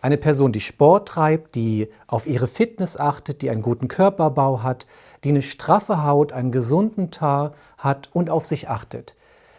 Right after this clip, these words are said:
Was ist diese Person? Also was siehst du, wenn du an diese Person denkst auf ihrem Teller? Stell es dir mal vor. Was siehst du?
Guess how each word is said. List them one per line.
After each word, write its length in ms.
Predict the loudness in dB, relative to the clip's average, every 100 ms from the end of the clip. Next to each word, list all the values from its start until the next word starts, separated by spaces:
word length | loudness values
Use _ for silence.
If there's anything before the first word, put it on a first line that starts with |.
| _
Was 500 | -2 2 2 -2 -10 -16 _ 2
ist 640 | 4 4 -4 -10 -14 -16 -12
diese 480 | -4 0 0 0 -6
Person? 720 | -8 -6 -4 -4 -6 -10 -12 -18 _ _ -8 -4
Also 240 | -2 4
was 240 | 4 4
siehst 260 | 0 0 2
du, 40 |
wenn 100 | 2
du 20 | 4
an 60 |
diese 160 | 2 0
Person 600 | 0 2 2 2 0 2
denkst 440 | 2 2 -4 -6
auf 240 | -2 -2 -2
ihrem 260 | -4 -2
Teller? 380 | -4 -4 -4 -6 -14 _ _ -16
Stell 320 | -2 0 0
es 160 | -2
dir 280 | -2 -2 -2 -6 _ _
mal 240 | -2 -2
vor. 300 | -4 -6 0
Was 240 | 0 0 0
siehst 360 | 0 0 -6
du? 200 | -10 -12